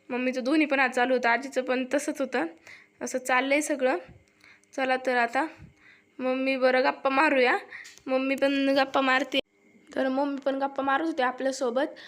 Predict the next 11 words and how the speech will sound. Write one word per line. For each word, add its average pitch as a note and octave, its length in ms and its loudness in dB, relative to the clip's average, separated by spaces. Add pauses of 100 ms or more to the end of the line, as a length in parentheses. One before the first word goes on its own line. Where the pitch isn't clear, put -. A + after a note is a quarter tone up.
(220)
आणि B3+ 260 -2
आज C4 220 2
आहे C#4 160 2
गणपतीचा C4 540 -4
दुसरा C#4+ 320 -2
दिवस. B3+ 300 -2
पहिल्या C#4 340 0
दिवशी C4+ 360 -6
तर A#3+ 60 0
आणलेले C4 420 0
पप्पांनी, B3+ 560 -4